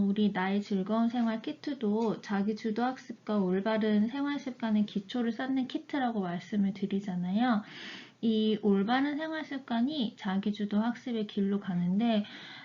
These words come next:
너무 큰 역할을 차지하고 있거든요.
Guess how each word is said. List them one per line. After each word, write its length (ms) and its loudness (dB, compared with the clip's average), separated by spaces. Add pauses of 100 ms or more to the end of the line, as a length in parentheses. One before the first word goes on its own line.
(140)
너무 420 6
큰 400 0
역할을 880 0 (100)
차지하고 520 -4
있거든요. 760 0